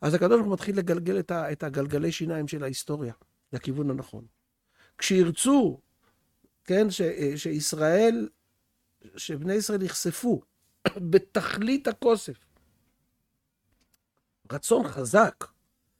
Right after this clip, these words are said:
<clears throat> עד שכוננו אבניה ועפרה, היו מוכנים לבוא, לקום, לבוא, עם הביצות,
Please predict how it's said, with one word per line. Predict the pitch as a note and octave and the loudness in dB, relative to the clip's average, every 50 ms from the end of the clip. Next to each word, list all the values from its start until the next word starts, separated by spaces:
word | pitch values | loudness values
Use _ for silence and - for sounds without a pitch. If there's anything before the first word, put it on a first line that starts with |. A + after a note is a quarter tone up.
| _ _ _ _ _ _ _ _ _ - | _ _ _ _ _ _ _ _ _ -8
<clears throat> | G#3+ - - - - | -6 -4 -4 -4 0
עד | - F#3 A3 B3 C#4 A#3 | 6 8 10 10 10 8
שכוננו | - C4 A#3+ - - G3 G3+ G3 G3 F#3+ F#3 G3 A3 C4 C#4+ C#4 A#3 G#3 | 4 2 2 2 4 4 4 6 8 6 6 8 6 6 6 6 8 8
אבניה | G3 F3 F3+ F#3+ G3+ G#3+ A#3 A#3+ A#3 G#3+ | 6 8 8 6 6 6 4 2 4 4
ועפרה, | A3 G#3 G3+ - - G#3+ G#3 G#3 | 4 2 2 2 0 2 2 4
היו | G3 F#3 F#3+ G#3 | 4 4 4 2
מוכנים | A3 A3 - - F#3 F#3+ G3+ A3 A#3+ - - - - - _ _ _ _ _ _ _ _ _ _ _ _ _ _ _ _ _ _ _ _ - | 2 0 -2 0 0 2 4 4 4 4 4 2 0 -6 _ _ _ _ _ _ _ _ _ _ _ _ _ _ _ _ _ _ _ _ 0
לבוא, | - C3+ D3 D#3+ D3 F3+ A3+ B3+ C#4+ C#4 C4+ A#3 A3 | 6 8 8 10 12 12 12 12 12 12 12 8 6
לקום, | F3 F3 F3 - C#4 D#4 D4+ B3+ A3 | 6 6 8 10 10 10 12 10 10
לבוא, | F#3+ F3+ E3+ E3 G#3+ A#3 B3+ C#4 D4 E4 D4 - _ _ _ _ _ _ _ _ _ _ - | 10 10 10 12 12 12 12 12 12 10 6 -4 _ _ _ _ _ _ _ _ _ _ 0
עם | F#3+ A#3+ D4 D4+ | 6 8 10 12
הביצות, | D4 D4 C#4 C#4+ C4+ B3 - C4 A#3+ A3 G#3 G#3 _ _ | 12 12 10 8 6 6 8 8 8 8 6 2 _ _